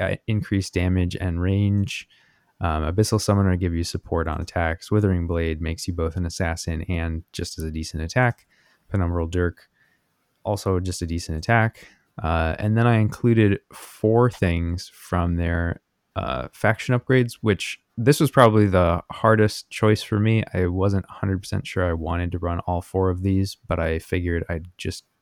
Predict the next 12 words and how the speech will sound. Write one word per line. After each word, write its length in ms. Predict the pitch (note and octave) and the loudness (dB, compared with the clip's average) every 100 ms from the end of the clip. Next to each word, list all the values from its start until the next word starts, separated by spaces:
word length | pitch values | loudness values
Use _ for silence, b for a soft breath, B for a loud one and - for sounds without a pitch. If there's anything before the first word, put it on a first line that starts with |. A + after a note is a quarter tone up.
| - | -10
go 180 | F#2+ E2 | -4 -2
with 160 | E2+ F#2 | 0 0
it, 180 | F#2 - C#3+ | 0 -2 -6
uh, 220 | G2+ E2 | -6 -6
'cause 140 | E2+ F#2 | -6 -6
they 100 | E2+ | -4
seemed 280 | - F#2+ | -4 -2
like 160 | E2+ F2 | -2 -2
they 100 | F2 | -6
could 180 | - E2+ | -6 -6
be 100 | D#2+ | -6
decent. 420 | E2 F2 F2+ | -6 -4 -4